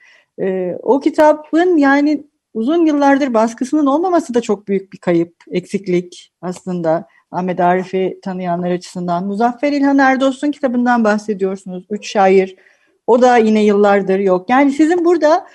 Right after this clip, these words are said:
kaynak olarak gösterdiğiniz Cemal Süreyya'nın yazıları, yani birçok kaynak maalesef uzun yıllardır, e, basılmıyor. Yani basılmaması da çok acıklı bir durum geldi açıkçası bana. Bu kadar,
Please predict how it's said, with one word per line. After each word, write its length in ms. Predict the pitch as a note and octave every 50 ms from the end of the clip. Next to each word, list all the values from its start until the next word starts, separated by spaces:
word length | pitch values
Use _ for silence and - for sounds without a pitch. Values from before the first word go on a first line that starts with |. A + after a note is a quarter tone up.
| - _ _ _ _ _ _ -
kaynak 360 | A#3+ A#3 B3 C4 D4+ D4+ -
olarak 320 | F4 E4+ D#4+ D4+ C#4+ C#4
gösterdiğiniz 720 | C4+ B3+ B3+ B3+ - B3 A#3 A#3 A#3 A3 A3+ A3+ A3+ A3+ A3+
Cemal 260 | A3 G#3 G#3 G#3 G#3+
Süreyya'nın 680 | G#3+ - A3+ G#3 A3 A3 G#3+ G#3 G#3 G#3+ A3 A3 A3 -
yazıları, 720 | G#3 G#3+ G3 G3 G3+ G3+ G#3 G3+ G3+ G#3 G#3 G#3 G#3 G3+ - - B2 -
yani 220 | - G#3 G#3+ G#3+ G#3 -
birçok 420 | E4 E4+ - G4 F4 E4+ - -
kaynak 540 | - D4 D4 D#4+ D#4+ D4 C#4 D#4+ D#4+ - -
maalesef 540 | C#4 D#4+ F4 F4 E4+ D#4+ D#4+ C4 C4+ D#4+ D#4 - _
uzun 320 | - A#3 A#3 D4+ F4+ F#4+ F#4
yıllardır, 720 | F4+ D#4 D4 C4+ B3 A#3+ A3+ G#3+ G#3 G3 G3+ - F4 G4 F#4+ - _ _ _ _ _ _ _ _ _ _ -
e, 200 | - A3 A3 G#3
basılmıyor. 880 | A#3 C4+ C4 - G#4 G#4+ A4 G4+ D#4+ G#3 D#3+ D3 G2+ - - - - _ _ _ -
Yani 320 | - B2 B2+ B2 B2+ - - -
basılmaması 720 | G3+ G#3+ G3+ G#3 D#4 D4+ D4 C#4+ C#4 D4 D#4 D4+ - E4+
da 120 | F4+ F4
çok 300 | F4+ F4 E4+ E4+ - - _ _ _ - - _ -
acıklı 360 | G#3 A3 A3 C4 A3+ - F#4
bir 120 | G4 D#4
durum 280 | B3+ A#3 G3+ F#3 F3 E3
geldi 340 | F#3 F3 E3 E3 D#3 E3+ E3
açıkçası 480 | F3 F3 - - - F#3+ F#3 F#3+ F3+
bana. 240 | F3+ F3+ F3 F3 E3+
Bu 60 | G#3
kadar, 420 | G#3 A#3 G#3+ F#3+ G#3 G3+ G#3 G#3